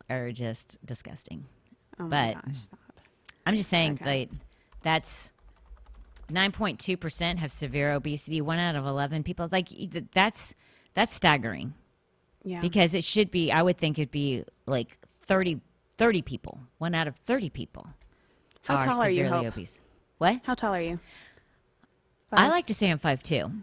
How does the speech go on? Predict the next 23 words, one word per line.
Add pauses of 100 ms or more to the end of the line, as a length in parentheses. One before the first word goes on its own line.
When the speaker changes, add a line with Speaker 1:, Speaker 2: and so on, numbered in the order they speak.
(120)
Speaker 1:
but
Speaker 2:
Oh.
Speaker 1:
everyone
likes
to
say
I'm
five
one. (580)
Speaker 2:
Okay.
Well,
we'll, (140)
yeah,
let's
see,
five
two. (460)
So,
Speaker 1:
Thank (100)
you.
Speaker 2:
um, (300)
if
you,